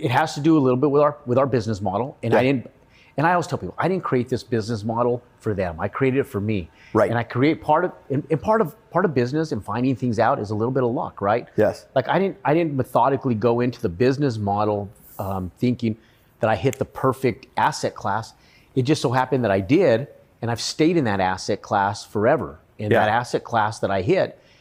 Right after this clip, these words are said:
Speaker 1: is more recession-proof than any other asset class because it's the asset class where our moms and dads live, our
Speaker 2: Yes.
Speaker 1: grandparents live.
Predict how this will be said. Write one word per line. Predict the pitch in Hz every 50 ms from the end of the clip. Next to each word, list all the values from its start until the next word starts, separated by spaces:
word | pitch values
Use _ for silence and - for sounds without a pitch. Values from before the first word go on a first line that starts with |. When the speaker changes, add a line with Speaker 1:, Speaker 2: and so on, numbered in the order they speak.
| _ _ _ _ - - - _ _ -
Speaker 1:
is | 143 131 127 107 - - - _ _ _ _ - 120
more | 120 123 123 143 143
recession-proof | 131 127 - 147 135 - 139 120 - 139 123 -
than | 127 113 117
any | 117 123 120
other | 113 110 113
asset | 127 143 147 - 123
class | - - - 90 87 87 -
because | - 98 - 113 110
it's | 107 -
the | 113 110
asset | 107 113 - 123 -
class | - 117 110 110 - - - _ _ _ _ _ _ _
where | 123 113 110 104 -
our | 107 104
moms | 101 98 95 98 107 101 110
and | 120 98
dads | 101 95 90 92 87 87
live, | 90 90 95 113 -
our | - 98
Speaker 2:
Yes. | 101 101
Speaker 1:
grandparents | 98 92 98 101 - - 95 87 85 - -
live. | 90 80 90 123 -